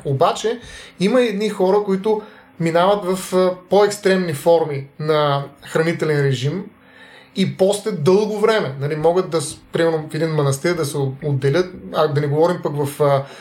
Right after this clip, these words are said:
а, будизма, мисля, че бяха, в общи линии източните религии, в които, нали, излизането от, а, а, този кръг, а, порочен на прераждане става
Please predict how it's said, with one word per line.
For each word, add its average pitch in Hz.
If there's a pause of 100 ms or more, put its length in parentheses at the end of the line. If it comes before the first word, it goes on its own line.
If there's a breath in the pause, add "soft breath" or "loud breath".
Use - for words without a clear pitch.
(280 loud breath)
а, 143 (240)
будизма, 156
мисля, 143
че 135
бяха, 175 (300)
в -
общи 190
линии 156 (500)
източните 151
религии, 165
в 185
които, 170
нали, 170
излизането 170
от, 147
а, 135 (600 loud breath)
а, 139
този 156
кръг, 156
а, 143
порочен 151
на 139
прераждане 143
става 165